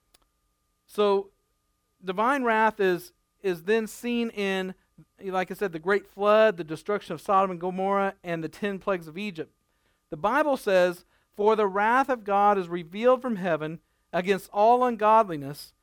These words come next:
and unrighteousness of men, who suppress the truth in unrighteousness." Romans one eighteen. And then in Colossians three six, three six it says, "Because of these things, the wrath of God is coming upon the sons of disobedience."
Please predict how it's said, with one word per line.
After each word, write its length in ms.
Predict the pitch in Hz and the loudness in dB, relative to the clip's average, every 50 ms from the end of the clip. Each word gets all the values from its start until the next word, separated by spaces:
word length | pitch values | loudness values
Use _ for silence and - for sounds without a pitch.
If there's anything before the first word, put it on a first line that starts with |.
| _ _ | _ _
and 120 | - 180 185 | -6 -4 -4
unrighteousness 720 | 185 185 180 202 214 240 247 240 - 202 - - 196 - | -4 -2 0 2 2 2 2 0 -4 -12 -16 -16 -16 -12
of 100 | 214 202 | -10 -8
men, 420 | 208 226 254 247 202 135 120 131 - _ _ _ _ _ _ _ _ _ _ - | -4 -2 -2 -2 -2 -4 -8 -14 -20 _ _ _ _ _ _ _ _ _ _ -8
who 120 | 226 247 | -6 -6
suppress 540 | 240 - 247 202 - - 262 262 311 320 - | -6 -6 -12 -14 -10 -6 -2 0 0 0 0
the 160 | - - 196 | -2 -10 -10
truth 460 | 170 - - 156 151 147 151 151 151 - | -10 -10 -10 -8 -6 -6 -6 -8 -10 -12
in 140 | 170 156 156 | -12 -10 -8
unrighteousness." 880 | 156 151 151 151 147 143 - - 123 113 _ - 120 101 _ _ _ _ _ _ _ _ | -8 -8 -6 -8 -8 -8 -10 -16 -20 -20 _ -20 -20 -20 _ _ _ _ _ _ _ _
Romans 380 | - 151 151 151 156 151 147 139 | -10 -8 -8 -6 -8 -8 -10 -10
one 200 | 156 156 151 151 | -8 -8 -8 -6
eighteen. 520 | 156 151 147 _ - 175 170 135 117 120 _ _ _ _ _ _ _ _ _ _ _ _ _ _ _ _ _ _ - | -8 -10 -12 _ -16 -14 -14 -14 -16 -18 _ _ _ _ _ _ _ _ _ _ _ _ _ _ _ _ _ _ -10
And 140 | 165 175 214 | -4 0 2
then 140 | 247 254 | 2 2
in 80 | 247 233 | 2 0
Colossians 480 | - - 226 233 226 226 - 220 202 - | -2 0 2 4 4 2 0 -4 -12 -10
three 180 | - 240 240 | -8 -6 -6
six, 520 | 220 - 247 220 208 202 - - - _ _ _ _ | -6 -6 -8 -10 -10 -12 -14 -16 -20 _ _ _ _
three 220 | - 226 226 233 220 | -10 -8 -8 -6 -8
six 380 | - - - 240 226 226 - | -8 -6 -2 -2 -2 -2 -4
it 100 | 180 165 | -14 -14
says, 440 | - - 190 180 170 165 160 - - _ _ _ _ _ _ _ _ _ | -8 -4 -2 0 0 0 -2 -4 -8 _ _ _ _ _ _ _ _ _
"Because 480 | - 175 - - - 269 285 302 302 285 | -10 -10 -6 -2 2 4 4 4 4 2
of 100 | 302 240 | -2 -8
these 260 | 277 269 277 269 - | -6 -8 -8 -8 -8
things, 420 | - 208 196 185 185 190 190 180 | -6 -6 -4 -4 -4 -6 -6 -6
the 100 | 196 180 | -6 -4
wrath 300 | 180 196 208 220 226 - | -2 0 0 0 0 -4
of 80 | 226 180 | -8 -4
God 260 | 180 175 180 185 196 | -2 0 2 2 0
is 80 | 196 196 | -2 -4
coming 480 | - - 233 254 247 208 180 180 196 - | -6 -4 -2 -2 -2 -2 -6 -10 -12 -14
upon 320 | - 165 - 196 185 185 180 | -16 -12 -8 -6 -6 -4 -6
the 40 | 165 | -8
sons 400 | - - 202 190 196 202 185 - | -8 -6 -6 -6 -6 -6 -8 -12
of 160 | - 180 160 | -14 -12 -8
disobedience." 960 | 175 180 175 - 202 185 190 226 226 208 151 - - _ - - - - _ | -8 -8 -6 -6 -10 -10 -10 -10 -10 -10 -12 -14 -14 _ -20 -20 -20 -20 _